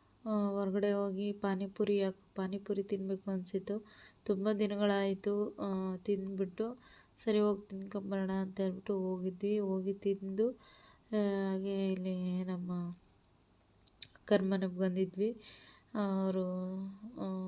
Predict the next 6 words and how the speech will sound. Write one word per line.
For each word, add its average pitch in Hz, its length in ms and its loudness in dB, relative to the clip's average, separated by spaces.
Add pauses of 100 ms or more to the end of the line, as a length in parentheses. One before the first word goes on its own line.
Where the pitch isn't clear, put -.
(280)
ಮದ್ವೆಗೆ 202 440 0
ಹೋಗಿತ್ತಂತೆ 190 640 -2
ಅಕ್ಕ. 180 240 -6 (720)
ಅಲ್ಲಿಂದ 190 340 2 (140)
ಸ್ವೀಟು, 190 840 0
ಖಾರ, 185 280 -2